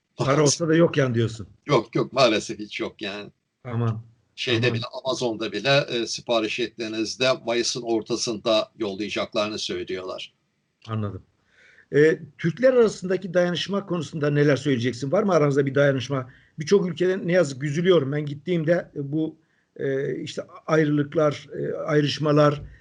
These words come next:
Speaker 1: e, birbirlerine karşı böyle soğuk davranmaları görüyorum ve üzülüyorum. Hiç olmazsa bu felaket Türkleri birbirine yakınlaştırdı mı? Bir dayanışma var mı? Aranızda görüşüyor musunuz? Sohbet ediyor musunuz? Yardımlaşıyor musunuz?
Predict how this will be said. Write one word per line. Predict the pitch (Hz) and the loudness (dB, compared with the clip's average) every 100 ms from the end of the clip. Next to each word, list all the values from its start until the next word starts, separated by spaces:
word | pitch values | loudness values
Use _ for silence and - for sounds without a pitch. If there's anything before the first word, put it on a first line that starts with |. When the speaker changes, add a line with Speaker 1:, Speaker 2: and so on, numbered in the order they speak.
| _ - | _ -8
Speaker 1:
e, | 135 | -2
birbirlerine | 151 151 151 151 | 2 4 4 2
karşı | 143 147 147 | 0 -2 0
böyle | 147 147 | 0 0
soğuk | 139 147 127 | 2 2 2
davranmaları | 151 139 147 147 143 143 151 | 0 2 2 2 2 2 2
görüyorum | 135 135 127 135 147 | 4 4 6 4 4
ve | 139 | 4
üzülüyorum. | 131 143 147 135 160 - _ _ _ - | 2 4 4 4 2 -6 _ _ _ -10
Hiç | 135 208 | 2 4
olmazsa | 196 185 180 180 | 6 4 2 -2
bu | |
felaket | 165 180 175 165 175 - _ | 2 2 2 2 -2 -2 _
Türkleri | 151 147 170 160 | -10 -2 -2 0
birbirine | 160 160 | 0 2
yakınlaştırdı | 147 151 156 - 156 156 170 | 0 0 -2 -2 -2 0 2
mı? | 131 117 - _ - | 2 -4 -16 _ -4
Bir | 143 139 | 0 4
dayanışma | 151 151 151 160 | 2 2 0 2
var | 180 | 2
mı? | 147 | 2
Aranızda | 139 139 135 | 0 0 0
görüşüyor | 135 147 127 170 | 2 2 4 2
musunuz? | 151 131 117 | 2 -4 -6
Sohbet | 139 120 147 | -6 -4 -4
ediyor | 143 170 | 2 2
musunuz? | 160 143 131 - _ - | 2 -4 -6 -10 _ -2
Yardımlaşıyor | 131 135 143 147 - 180 | 2 4 4 2 4 2
musunuz? | 143 120 110 | 2 -4 -8